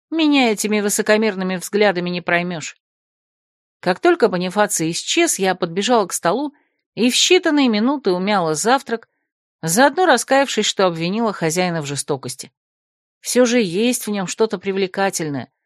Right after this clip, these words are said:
кроме широких плеч и тёмного завораживающего взгляда. После двух съеденных ватрушек и фруктового салата работать стало крайне сложно. Да и думала я теперь не о бумагах, а о гостях, с которыми мы наверняка ещё увидимся.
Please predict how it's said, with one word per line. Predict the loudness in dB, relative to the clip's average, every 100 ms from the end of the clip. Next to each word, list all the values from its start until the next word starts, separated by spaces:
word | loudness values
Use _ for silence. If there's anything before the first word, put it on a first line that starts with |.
| _ _ _ 0
кроме | 2 4 2
широких | 0 0 0 -6 -6
плеч | -2 -2 -2 -6
и | -8
тёмного | 0 2 2 2 -2
завораживающего | 0 2 2 0 -2 -4 -4 -4 -4 -4
взгляда. | -4 -4 -2 -4 -8 _ _ _ _ _ _ _ -2
После | 2 2 2 2
двух | 0 0 0 0
съеденных | -4 -2 0 0 0 0 -2
ватрушек | 0 0 0 -4 -2 -4 -2
и | -4
фруктового | -4 -6 -2 2 2 2 0
салата | 0 2 4 2 2 0
работать | -2 -2 -2 -2 -2
стало | -2 0 0 0
крайне | -2 -2 -2 -4
сложно. | -6 -6 -4 -4 -4 -10 -18 _ _ _ _ _
Да | -10 0 2
и | 2
думала | 2 2 4 4 2
я | 2 0
теперь | -2 0 0 2
не | 2
о | 2
бумагах, | 2 2 4 2 0 -4 0
а | 0
о | 2
гостях, | -2 -2 2 2 2
с |
которыми | -2 0 0 -2 -2
мы | -2 -2
наверняка | -2 0 -2 -2 -6 -4 0 0
ещё | 0 -2 0
увидимся. | 0 -2 -8 -10 -8 -6 -8 -10